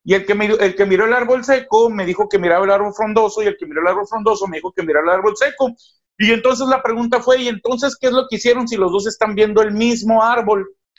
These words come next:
"Ah, pues es que nos cambiamos de lado, profe". "Pues exactamente eso es la perspectiva", le dije.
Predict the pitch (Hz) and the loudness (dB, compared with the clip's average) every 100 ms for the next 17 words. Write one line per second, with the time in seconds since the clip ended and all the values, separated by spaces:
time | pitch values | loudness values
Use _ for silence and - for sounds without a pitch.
0 | _ _ _ _ - _ _ _ _ _ | _ _ _ _ -20 _ _ _ _ _
1 | _ _ _ _ - 170 226 233 226 220 | _ _ _ _ -4 -2 -2 -4 -6 -4
2 | 240 226 - 165 190 226 220 175 208 240 | -4 -4 -4 0 0 -2 -2 0 2 0
3 | 233 220 208 202 180 175 214 214 208 208 | -2 -4 -2 -2 -2 -2 -2 0 -2 -4
4 | 202 190 202 208 196 202 190 - 147 - | -2 0 0 0 0 0 -2 -4 -8 0
5 | 190 180 165 156 - 151 | 2 2 0 -4 -10 -14